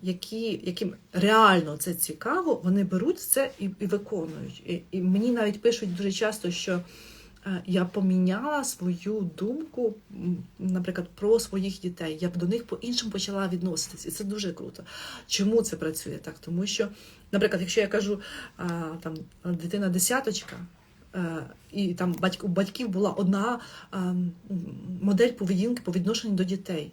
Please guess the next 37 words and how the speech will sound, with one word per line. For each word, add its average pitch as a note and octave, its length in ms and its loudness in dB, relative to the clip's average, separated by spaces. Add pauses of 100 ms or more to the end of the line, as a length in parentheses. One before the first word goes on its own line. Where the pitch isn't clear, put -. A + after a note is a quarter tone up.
І - 80 -8
ця G#3+ 180 2
модель F#3 220 4
поведінки, A#3 600 -2 (280)
е, F3+ 140 0 (360)
після G3+ 240 0
розбору F#3+ 340 0
вони G#3 120 2
розуміють, G#3 300 0
що - 100 -8
це F3+ 80 -6
була F#3 160 0
неправильна G3 400 0
модель F3 280 0
поведінки, E3 480 -8
тому F3 240 0
що, - 180 -10 (440)
а, F#3 200 2 (160)
ця - 160 0
дитина F3+ 320 -2
не F3+ 80 2
принесла F3+ 400 0
грошей D#3+ 320 -6
в - 40 -16
сім'ю, F3 380 -2
а A3+ 60 -4
вона F3+ 220 2
мала E3+ 280 0
принести, F3 520 -4 (100)
і F3 60 -8
б, A3 260 -4 (440)
е, F#3 320 -2 (180)
батьки F3+ 420 0
дають F#3 280 2
їй F3+ 100 0
таку F#3 220 -2
установку, G3+ 680 0